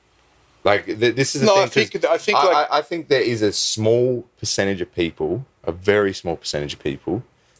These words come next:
Speaker 1: that will go and listen to other people's points of view and recognize what they've done and look at them and re-, recognize that it's congruent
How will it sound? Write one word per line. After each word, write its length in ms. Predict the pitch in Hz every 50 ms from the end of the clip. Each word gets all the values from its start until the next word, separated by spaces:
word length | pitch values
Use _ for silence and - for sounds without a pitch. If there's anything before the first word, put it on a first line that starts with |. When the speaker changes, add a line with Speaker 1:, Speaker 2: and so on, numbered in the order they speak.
| _ _
Speaker 1:
that 160 | - 95 76 92
will 100 | 98 92
go 240 | - 98 98 98
and 160 | 98 95 90 87 90
listen 340 | 101 107 - - 95 90 85
to 180 | - - 82 80
other 120 | 82 80 80
people's 640 | - - 90 82 - - 78 73 73 - - - - _ _ _ _ _ _
points 320 | _ 90 82 - - -
of 60 | 80
view 360 | 73 76 73 78 87 113 120 - _ _ _ _
and 260 | 82 82 80 76 71 - _ _ _ _ _ _
recognize 840 | - 92 101 110 - - 95 85 95 92 85 80 78 78 - - - - _ _ _ -
what 160 | 92 87 -
they've 180 | 87 80 76 78
done 320 | 80 73 78 87 104 120 - _ _ _ _ _
and 200 | - 80 85 85 95
look 180 | 120 120 -
at 80 | - -
them 180 | 95 90 85 85
and 280 | 80 80 82 76 90
re-, 60 | 101 - -
recognize 800 | - 87 82 98 110 113 - - 95 87 98 95 90 85 82
that 100 | 87 80
it's 140 | 80 - -
congruent 560 | - - 85 80 76 82 82 82 90 117 120